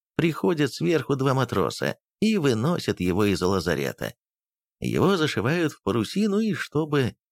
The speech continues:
он стал тяжелее, кладут вместе с ним два железных колосника — гусев. Варька подкрадывается к колыбели и наклоняется к ребёнку.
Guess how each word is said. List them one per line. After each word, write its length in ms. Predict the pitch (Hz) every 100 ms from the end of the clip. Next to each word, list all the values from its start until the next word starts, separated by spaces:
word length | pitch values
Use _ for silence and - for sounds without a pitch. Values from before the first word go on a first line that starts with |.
| _ _
он 180 | 135 113
стал 400 | - - 110 101
тяжелее, 680 | - 92 120 190 185 151 - _ _ _
кладут 500 | 110 104 127 202 -
вместе 460 | 98 151 165 - -
с 120 | -
ним 280 | 143 147 90
два 220 | 73 123
железных 600 | - - 104 101 101 - _ _ _
колосника — 960 | - 117 117 - 80 62 - 67 69 - _ _ _ _
гусев. 580 | 104 101 113 - 67 - _ _ _ _ _ _ _ _ _ _ _ _
Варька 460 | 120 123 180 147 -
подкрадывается 840 | 135 123 143 160 135 127 120 -
к 60 | 120
колыбели 600 | 131 131 123 185 170 160
и 200 | - 151
наклоняется 800 | 147 - 156 156 135 92 - -
к 60 |
ребёнку. 540 | 131 151 78 - -